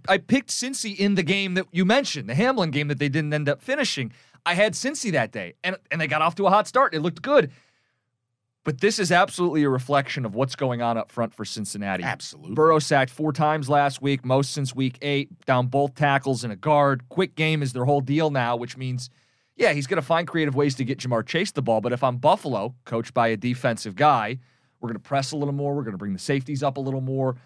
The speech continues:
Speaker 1: Not exclusively. You still gotta, you know, cover your ass. But it makes it easier to play defense against Burrow,
Speaker 2: Correct.
Speaker 1: knowing,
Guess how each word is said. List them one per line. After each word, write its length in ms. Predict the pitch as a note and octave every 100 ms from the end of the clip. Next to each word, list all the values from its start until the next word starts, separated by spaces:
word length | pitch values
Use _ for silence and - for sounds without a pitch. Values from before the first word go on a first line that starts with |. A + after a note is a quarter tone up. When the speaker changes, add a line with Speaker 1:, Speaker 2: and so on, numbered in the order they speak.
| _
Speaker 1:
Not 120 | G3 E3
exclusively. 600 | C3 - E3+ F3 D3 B2
You 60 |
still 160 | B2 D#3+
gotta, 180 | C3+ A#2
you 80 | B2
know, 100 | G#2+ - _
cover 180 | - C#3+
your 160 | A#2+ A#2
ass. 380 | F3 D3 B2+ - _ _ _ -
But 100 | E3+
it 100 | D#3+
makes 280 | F#3 F#3+
it 100 | F#3+ -
easier 380 | F#3 F3+ E3
to 60 | D#3
play 180 | C3+ D3+
defense 460 | C3+ D3+ D3+ B2+
against 360 | B2+ A#2+ A#2 G2+
Burrow, 440 | D3+ F#3+ C#3 A2 G#2+
Speaker 2:
Correct. 300 | F#2+ - -
Speaker 1:
knowing, 760 | C#3 F3 F#3 E3+ C#3 B2 B2+